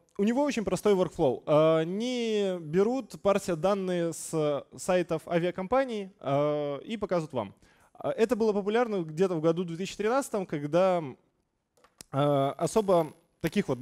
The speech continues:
крупных сайтов не было, было много маленьких, и у сайтов авиакомпаний не было апи.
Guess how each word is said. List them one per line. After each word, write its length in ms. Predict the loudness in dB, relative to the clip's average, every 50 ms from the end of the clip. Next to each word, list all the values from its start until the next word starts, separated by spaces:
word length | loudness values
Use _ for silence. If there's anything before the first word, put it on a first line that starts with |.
| -6 _
крупных 320 | -4 -4 -4 -2 -4 -6 -4
сайтов 320 | -2 -4 -4 -4 -6 -6
не 80 | -6 -2
было, 180 | 0 0 0 2
было 160 | 0 -2 0
много 240 | -2 -4 -4 -2 -2
маленьких, 520 | 0 0 -2 -2 -4 -4 -4 -6 -6 -6 -12
и 640 | -10 -8 -6 -2 -2 -2 0 0 -2 -2 -2 -2 -4
у 120 | -6 -6 -4
сайтов 320 | -2 -2 -2 -2 -2 -6
авиакомпаний 560 | -4 -4 -4 -4 -4 -4 -4 -4 -4 -4 -4
не 120 | -6 -6 -6
было 260 | -4 -2 -2 0 -2
апи. 280 | -2 -4 -6 -10 -10